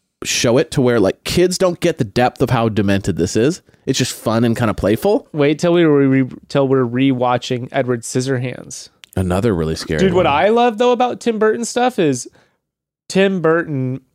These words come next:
Speaker 2: you know who writes all of Tim Burton's music for those? Like, the guy who wrote all that?
Speaker 1: Yeah.
Speaker 2: The singer from Oingo Boingo.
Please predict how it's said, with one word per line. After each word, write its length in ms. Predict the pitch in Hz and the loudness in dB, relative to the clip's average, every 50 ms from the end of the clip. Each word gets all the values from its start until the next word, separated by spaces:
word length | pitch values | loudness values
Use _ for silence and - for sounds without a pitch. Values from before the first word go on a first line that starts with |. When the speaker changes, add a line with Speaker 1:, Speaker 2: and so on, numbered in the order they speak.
| _ _ _ _ _ _ 165 135 | _ _ _ _ _ _ -6 -4
Speaker 2:
you 100 | 143 214 | 0 0
know 140 | 226 262 294 | 2 2 2
who 180 | 254 302 302 208 | 4 4 4 4
writes 340 | 151 147 151 180 196 - | 4 2 2 2 0 0
all 220 | 196 185 190 190 196 | 0 2 2 2 2
of 100 | 180 - | 0 0
Tim 180 | - 190 180 | -2 -2 0
Burton's 340 | 170 180 170 175 165 139 123 | 0 0 0 0 -2 -2 -2
music 420 | 135 135 135 139 135 170 190 185 _ _ _ | 0 0 0 2 2 0 -2 -2 _ _ _
for 100 | 202 196 | -2 0
those? 340 | 202 202 208 220 214 - | 2 2 2 0 -2 -2
Like, 180 | - 160 147 - | -2 -2 -2 -2
the 80 | 160 139 | -2 0
guy 180 | 156 151 156 | 2 2 2
who 180 | 139 - 165 147 | 2 2 0 2
wrote 260 | 123 131 131 143 - | 2 2 2 2 2
all 180 | - 170 170 170 | 0 0 0 0
that? 260 | 185 190 208 - - | 0 0 0 2 2
Speaker 1:
Yeah. 160 | 285 311 - - - - _ _ _ _ _ _ _ _ _ _ _ - | 2 2 2 -2 -8 -20 _ _ _ _ _ _ _ _ _ _ _ 0
Speaker 2:
The 360 | 165 170 175 175 175 165 - - 151 | 2 2 4 4 2 0 -2 -6 -16
singer 420 | - - - - 190 196 202 202 | -20 -14 -4 -2 0 2 2 0
from 180 | - - 190 185 | 0 0 -2 -2
Oingo 360 | - 175 180 196 190 202 185 143 | 0 0 2 2 2 2 2 0
Boingo. 540 | 135 151 196 233 208 151 135 - - - | 0 0 0 0 0 0 -2 -4 -6 -12